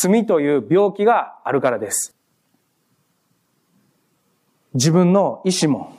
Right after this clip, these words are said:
考えていることも、良かれと思っていることも、病んでいたりします。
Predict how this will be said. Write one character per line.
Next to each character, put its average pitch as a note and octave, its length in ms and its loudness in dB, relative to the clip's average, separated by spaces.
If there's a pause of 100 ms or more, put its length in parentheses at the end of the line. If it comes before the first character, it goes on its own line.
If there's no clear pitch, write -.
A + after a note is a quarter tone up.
(160)
考 B3 300 2
え A3 80 2
て A3+ 100 0
い A3 40 4
る G#3+ 60 0
こ G3+ 120 0
と E3 80 -2
も、 D#3+ 380 -2 (120)
良 F3 140 0
か A#3+ 100 2
れ G#3 100 -2
と D#3 200 0
思 G3 260 2
っ A3 80 -12
て A3 140 0
い G#3+ 40 2
る G3 80 0
こ G#3+ 120 0
と F3 100 0
も、 F3 380 -2 (760)
病 C#3 260 0
ん C#3+ 40 2
で G3 220 2
い C#3 80 -4
た D3 140 0
り F3+ 320 0
し - 180 -6
ま G#2 140 -4
す。 - 240 -10